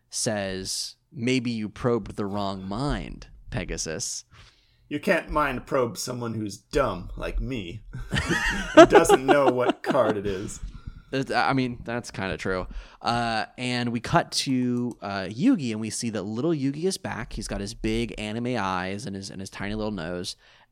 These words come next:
Speaker 1: And, uh, I thought this is interesting. He's still wearing Big Yugi's eyeshadow.
Speaker 2: Oh, I
Speaker 1: Did you
Speaker 2: didn't
Speaker 1: catch
Speaker 2: notice.
Speaker 1: this? Yeah, he's still got the, like, all the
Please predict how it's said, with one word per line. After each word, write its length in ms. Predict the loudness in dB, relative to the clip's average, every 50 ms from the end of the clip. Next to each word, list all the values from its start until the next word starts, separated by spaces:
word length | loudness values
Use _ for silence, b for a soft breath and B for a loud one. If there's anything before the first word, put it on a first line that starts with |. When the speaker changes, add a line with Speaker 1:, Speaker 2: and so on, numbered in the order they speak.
| _ _
Speaker 1:
And, 500 | -4 -2 -2 -2 -2 -2 -2 -2 -4 -6 -8 -12 -16 -6 -2
uh, 440 | 0 0 0 0 0 0 -2 -2 -4 -8 -6 -4
I 100 | 0 0
thought 160 | 2 2 0
this 140 | 0 0 -2
is 120 | -2 -2
interesting. 440 | -2 -4 -4 -4 -4 -4 -6 -6 -8
He's 260 | -6 -6 -6 -6 -4 -2
still 640 | -2 -2 -2 -2 -2 0 0 2 2 2 2 0
wearing 560 | 0 -2 -2 -2 -2 -2 -2 -2 -4 -4 -6 -8
Big 360 | -8 -6 -6 -4 -4 -6 -6
Yugi's 460 | -4 -4 -4 -4 -6 -6 -8 -8 -8 -8 -6
eyeshadow. 640 | -4 -4 -4 0 2 2 2 2 2 0 0 -2 -6 _ _ _ _ _ _ _ _ 4
Speaker 2:
Oh, 180 | 6 6 8
I 80 | 6 6
Speaker 1:
Did 120 | 6 4
you 40 | 4
Speaker 2:
didn't 20 | 4 4 4
Speaker 1:
catch 80 | 4 4
Speaker 2:
notice. 340 | 2 2 2 0 -2 -4 -6
Speaker 1:
this? 20 | -10 -18 -20 -20 -20 _ -20 -20 -20 -20 -20 _ _ _ _ _ _ _ _ -20 -16 -8
Yeah, 160 | -2 2 2 2
he's 200 | 2 2 -2 -2
still 360 | -4 -4 -2 0 2 2 2
got 480 | 2 2 2 2 2 0 -2 -6 -4 0
the, 160 | 0 2 2
like, 460 | 2 0 -2 -2 -4 -6 -8 -14 -20 -20 _ _ _ _ _ _ _ -2
all 280 | 0 2 2 2 0 0
the 600 | -2 -2 -2 -2 -2 -2 -2 -2 -2 -4 -6